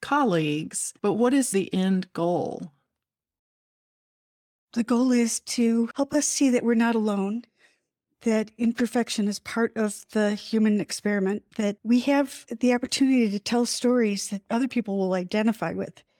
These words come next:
Speaker 2: So usually when we have somebody who's a panelist, they tell a story, or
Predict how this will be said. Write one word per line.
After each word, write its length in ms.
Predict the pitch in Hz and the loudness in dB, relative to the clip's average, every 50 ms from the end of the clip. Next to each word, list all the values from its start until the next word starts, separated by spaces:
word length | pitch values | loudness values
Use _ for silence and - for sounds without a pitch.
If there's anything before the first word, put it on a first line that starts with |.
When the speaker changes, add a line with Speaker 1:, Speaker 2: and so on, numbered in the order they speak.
| _ _ _ _ _ _ _ _ | _ _ _ _ _ _ _ _
Speaker 2:
So 440 | - - - 240 220 214 208 202 - | -10 -4 -2 0 0 0 0 -2 -4
usually 640 | - 233 226 262 285 - 302 254 233 220 220 226 - - | 0 2 2 4 4 4 4 4 4 2 2 -2 -4 -6
when 280 | - 214 226 233 233 | -4 0 2 4 6
we 160 | 233 233 220 233 | 6 6 6 4
have 320 | 226 226 226 - - - _ _ _ _ _ - | 4 2 0 -4 -8 -14 _ _ _ _ _ -12
somebody 680 | 214 - - 262 233 226 233 226 226 220 220 214 220 - - | -10 -4 0 0 2 2 2 2 2 2 0 -2 -2 -4 -2
who's 140 | 240 233 202 | -2 0 0
a 60 | 226 | 0
panelist, 760 | - - 226 220 220 220 196 190 208 220 - - - - - _ _ _ _ _ _ | 0 0 0 2 2 2 2 0 -2 -4 -6 -8 -10 -10 -14 _ _ _ _ _ _
they 100 | - 240 | -2 -2
tell 220 | 233 - 240 247 254 | 0 0 2 2 2
a 60 | 247 | 2
story, 580 | - - - - 220 214 214 220 226 240 254 240 | 0 -2 -4 -2 -2 0 2 2 2 2 0 0
or 320 | - 226 202 202 208 | 0 0 0 0 -2